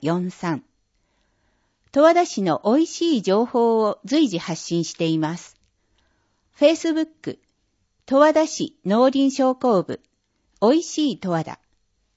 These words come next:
キューアールコード。Instagram、青森県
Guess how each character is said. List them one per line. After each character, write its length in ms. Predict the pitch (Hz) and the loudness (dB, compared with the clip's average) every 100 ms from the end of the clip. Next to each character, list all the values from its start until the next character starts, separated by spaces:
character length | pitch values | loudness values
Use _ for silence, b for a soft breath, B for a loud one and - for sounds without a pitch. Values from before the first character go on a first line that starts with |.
| _ | _
キ 140 | - 254 | -2 2
ュ 80 | |
ー 80 | 240 | 2
ア 20 | |
ー 40 | 226 | 2
ル 80 | 214 | -2
コ 160 | 208 | -4
ー 80 | 151 | -6
ド。 80 | - - _ _ _ _ _ _ _ _ _ - | -6 -18 _ _ _ _ _ _ _ _ _ -4
Instagram、 800 | 262 320 - 311 302 233 156 139 _ _ _ _ _ _ - | 2 2 2 0 2 0 -2 -8 _ _ _ _ _ _ 0
青 160 | 262 339 | 4 4
森 260 | 349 339 | 2 -2
県 360 | - 190 151 | -2 -2 -2